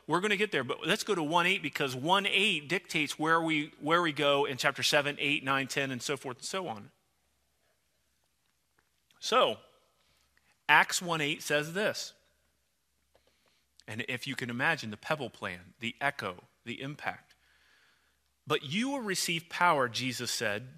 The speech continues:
"when the Holy Spirit comes on you, and you will be my witnesses in Jerusalem,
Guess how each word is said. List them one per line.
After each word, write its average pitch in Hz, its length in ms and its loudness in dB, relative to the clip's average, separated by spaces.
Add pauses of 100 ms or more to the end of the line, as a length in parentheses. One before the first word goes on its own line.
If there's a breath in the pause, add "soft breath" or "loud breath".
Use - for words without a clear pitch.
(1300 soft breath)
"when 143 160 -4
the 139 100 -2
Holy 208 280 0
Spirit 190 400 -2
comes 165 360 -4
on 110 160 -8
you, 92 180 -16 (880 soft breath)
and 143 160 -4
you 208 160 -2
will 254 100 -2
be 196 140 -2
my 165 180 2
witnesses 139 560 -6
in 117 100 -6
Jerusalem, 143 760 -6